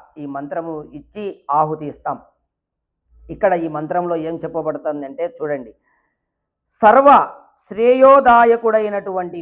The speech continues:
ఓ ప్రభు పరమేశ్వర, నిష్కామ కర్మయోగులైనటువంటి విద్వాంసులు పొందే బుద్ధి లేదా మేధస్సును నాకు అనుగ్రహించి మేధావిని చెయ్యుము. భగవంతుని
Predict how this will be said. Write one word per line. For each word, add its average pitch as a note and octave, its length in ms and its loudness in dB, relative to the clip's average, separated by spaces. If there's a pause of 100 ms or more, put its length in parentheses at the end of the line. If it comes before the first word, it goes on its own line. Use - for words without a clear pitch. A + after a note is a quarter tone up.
(160)
ఓ F3 140 -8
ప్రభు D#3+ 640 -8
పరమేశ్వర, D3+ 600 -10 (1120)
నిష్కామ C4+ 680 0
కర్మయోగులైనటువంటి A#3+ 1500 0
విద్వాంసులు G3+ 800 -4 (1200)
పొందే B3+ 380 2 (200)
బుద్ధి F3+ 420 -4 (480)
లేదా A3+ 520 2
మేధస్సును A#3+ 880 -2 (560)
నాకు F#3+ 380 -2 (180)
అనుగ్రహించి G#3+ 920 -4 (560)
మేధావిని G3+ 760 -2 (100)
చెయ్యుము. E3+ 460 -10 (680)
భగవంతుని F3 640 -10